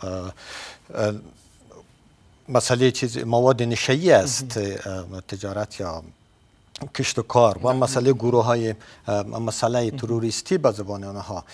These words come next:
Speaker 1: این، اه، اه، این موضوعات است که من هم طرفدار ازی هستم که باید امارت اسلامی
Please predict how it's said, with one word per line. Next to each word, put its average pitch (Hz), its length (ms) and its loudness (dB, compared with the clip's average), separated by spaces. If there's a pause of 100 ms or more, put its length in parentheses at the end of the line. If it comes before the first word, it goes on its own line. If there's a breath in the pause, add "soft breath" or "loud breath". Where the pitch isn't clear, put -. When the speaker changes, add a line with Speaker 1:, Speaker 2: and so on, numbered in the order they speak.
(240 loud breath)
Speaker 1:
این، 220 300 -2
اه، 147 100 4
اه، 127 800 2 (300)
این 214 120 0
موضوعات 185 520 2 (140)
است 165 360 -2
که 135 80 -2
من 156 160 4
هم 165 340 -4
طرفدار 127 460 -2
ازی 127 420 -4
هستم 175 600 -4
که 143 140 -4
باید 123 520 -2
امارت 127 580 -6
اسلامی 107 540 -8